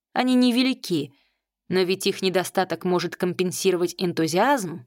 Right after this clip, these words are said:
не так ли? Наконец, начинка готова, и Грейс выливает это странное месиво в форму из теста, уложенную в огнеупорную ёмкость для выпекания. Она ставит её в духовку —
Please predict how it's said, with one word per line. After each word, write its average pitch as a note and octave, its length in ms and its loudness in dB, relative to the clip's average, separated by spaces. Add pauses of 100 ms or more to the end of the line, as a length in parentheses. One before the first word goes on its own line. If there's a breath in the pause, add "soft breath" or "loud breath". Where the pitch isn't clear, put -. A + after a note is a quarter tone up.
(140)
не E3+ 240 -4
так F3+ 280 -2
ли? G#3 180 -4 (1500)
Наконец, A3+ 540 -2
начинка F#3 420 0
готова, G3 520 0 (600)
и F#3 100 0
Грейс F#3+ 380 2
выливает G3 540 2
это F#3 160 0
странное F3 580 -2
месиво G#3+ 480 0
в A#3+ 60 -6
форму G#3 480 0
из G#3+ 200 -2
теста, - 520 -2 (280 loud breath)
уложенную G3+ 640 4
в F#3 80 0
огнеупорную F#3 800 2
ёмкость F3+ 560 0
для F#3 220 2
выпекания. D3+ 760 -4 (960)
Она A#3+ 240 2
ставит A#3 360 0
её G3+ 320 2
в F3+ 60 -8
духовку — F#3 680 0